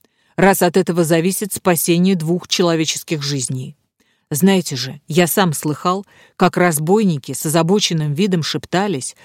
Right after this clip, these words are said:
что за ними в лесу следят — А старухи в гневе выдали злое намерение шайки. Они бранились и дали мне понять, что в случае нападения на разбойников нам нечего ждать пощады.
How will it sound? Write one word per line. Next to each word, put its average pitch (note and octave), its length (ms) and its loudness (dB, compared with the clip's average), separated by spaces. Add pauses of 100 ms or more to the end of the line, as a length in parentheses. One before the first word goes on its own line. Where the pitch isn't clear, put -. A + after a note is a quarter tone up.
(160)
что - 240 2
за E3 180 2
ними G3+ 320 4
в D3+ 80 -2
лесу E3+ 380 -2
следят — D#3+ 760 -4 (420)
А F#3 140 4
старухи F3 680 0
в C#3 120 -8
гневе F3+ 580 2 (240)
выдали E3 540 2
злое E3+ 380 2
намерение E3+ 540 2
шайки. D3 560 -4 (340)
Они G3 240 6
бранились F3+ 800 2
и G3+ 80 2
дали G3 320 2
мне F3 220 0
понять, E3 480 -2 (280)
что - 220 2
в F#3 60 2
случае G#3 480 0
нападения F3+ 640 0
на E3+ 160 0
разбойников D#3 840 -2 (260)
нам F#3 260 4
нечего G#3+ 500 2
ждать F3 300 -2
пощады. D3+ 680 -4